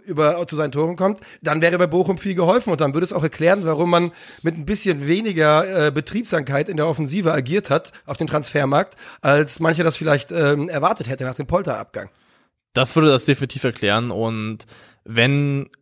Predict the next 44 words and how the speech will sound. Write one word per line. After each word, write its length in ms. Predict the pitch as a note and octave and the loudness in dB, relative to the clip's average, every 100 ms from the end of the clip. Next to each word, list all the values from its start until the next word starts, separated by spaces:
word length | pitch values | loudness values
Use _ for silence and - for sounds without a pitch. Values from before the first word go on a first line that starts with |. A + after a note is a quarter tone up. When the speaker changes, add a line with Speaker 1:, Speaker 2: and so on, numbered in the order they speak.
| _ | _
Speaker 2:
also 340 | B2 B2 B2+ - _ _ _ _ _ _ _ - | -2 0 -2 -4 _ _ _ _ _ _ _ -6
Kevin 220 | C#3+ C3+ | 0 2
Stöger 300 | - D3+ D3 | 4 4 6
hat 120 | C3+ | 6
ja 60 | C3 | 6
jetzt 200 | B2 - | 4 2
schon 140 | C#3 | -2
eine 140 | B2 G#2 | 0 0
illustre 400 | A2+ C3+ - B2 | 0 0 -2 -2
Verletzungsakte 1200 | - A#2 A2+ - G#2+ - - D#2 G2+ F2+ - - | 2 2 2 -2 -6 -8 -4 0 2 0 -2 -2
in 140 | G#2+ | -2
seiner 220 | G#2+ G2+ G2 | -2 -4 -4
Karriere 600 | G#2+ G#2 G#2+ G2+ F2 - - _ _ | 0 0 2 2 0 -2 -12 _ _
angesammelt. 720 | - A2+ A2+ A2 G2 G2 A#2 - - - - _ | -8 -6 -4 -4 -2 -2 -4 -8 -20 -20 -20 _
Aber 220 | - A#2 G#2+ | -6 -2 0
wenn 140 | D3 | 2
er 80 | G3+ | 4
gesund, 420 | E3+ C3 D3 F3 | 4 4 2 2
Speaker 1:
Mhm. 40 | |
Speaker 2:
wenn 100 | D3+ | 2
er 80 | D#3+ | 2
gesund 440 | D3 A#2+ D3+ G3 - | 2 2 4 2 2
bleibt 380 | E3 D#3+ D#3 - | 4 4 4 0
und 140 | B2+ | 0
einigermaßen 720 | A2 C#3 D#3+ C3+ C3 D3+ C#3 | 2 2 2 2 2 2 0
seine 180 | B2+ A#2+ | -2 -2
Form 320 | - C3+ C#3 | -2 -2 0
konserviert 760 | - B2+ B2 A2+ A#2+ A#2 G2 | -2 0 0 0 2 2 2
und, 500 | - F#2 G2+ F#2+ G2 - | -2 -4 -4 -6 -8 -4
ähm, 340 | G2+ G#2 G2+ | -2 0 -2
nicht 180 | G#2 A#2 | -4 -2
vielleicht 300 | - A#2 A2 | 0 2 2
irgendwann 320 | G2 A2+ A2 A2 | 0 -2 0 0
einfach 260 | A2 A2 | 0 -2
konsequent 480 | - G#2+ A2+ - G#2+ | -2 -2 -2 -2 -2
in 80 | G#2 | 0
Manndeckung 460 | A2 A#2+ A#2 A#2+ | 0 2 2 0
genommen 340 | A#2 G#2+ A2+ A2+ | 0 0 -2 0
wird, 160 | A2+ | 0
weil 120 | G#2+ G2 | 2 0
man 120 | G#2 | 2
dann 160 | G2+ | 2
weiß, 260 | G2+ G2+ A2 | 4 2 2
okay, 360 | G#2 - G#2+ | -4 0 0